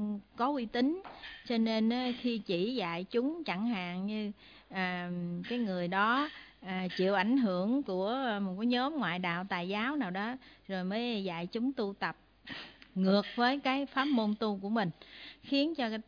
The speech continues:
tâm, à, của trong đại chúng á, nó bị, à,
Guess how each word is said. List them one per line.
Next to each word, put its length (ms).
tâm, 380
à, 200
của 180
trong 300
đại 320
chúng 280
á, 180
nó 220
bị, 420
à, 320